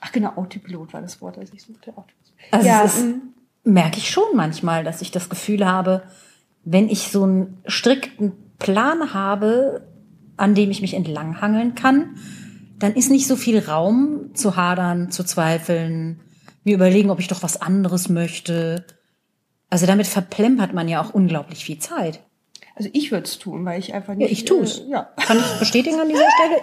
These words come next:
Speaker 2: Ich tu's.
Speaker 1: Aber dafür, äh, öffnest du dein Leben und dein Haus immer wieder für neue Sachen, was ich wahrscheinlich nicht so tue. Jedenfalls nicht, äh, bewusst. Wenn ich im Urlaub bin, dann,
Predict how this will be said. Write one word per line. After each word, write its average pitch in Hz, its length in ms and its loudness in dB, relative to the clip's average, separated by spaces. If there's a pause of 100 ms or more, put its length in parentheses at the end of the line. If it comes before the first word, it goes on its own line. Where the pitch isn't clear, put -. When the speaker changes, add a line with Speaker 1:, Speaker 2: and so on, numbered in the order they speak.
Speaker 2:
Ich - 220 -8
tu's. - 420 -4
Speaker 1:
Aber 285 200 4
dafür, 220 420 2 (180)
äh, 285 300 2
öffnest 294 400 -2
du 269 60 -6
dein 214 200 2
Leben 202 480 2
und 254 160 2
dein 190 460 -2
Haus 170 320 -4
immer 262 240 -2
wieder 254 160 0
für 269 140 -4
neue 190 260 4
Sachen, 233 460 2
was 202 160 2
ich 220 140 -2
wahrscheinlich 196 340 2
nicht 330 220 -2
so 196 100 -2
tue. 180 440 -4 (840)
Jedenfalls 254 460 2
nicht, 339 400 2
äh, 349 40 -8 (500)
bewusst. - 640 -2 (840)
Wenn 269 120 4
ich 262 60 6
im 294 100 4
Urlaub 349 300 4
bin, 185 720 -6
dann, 240 320 -8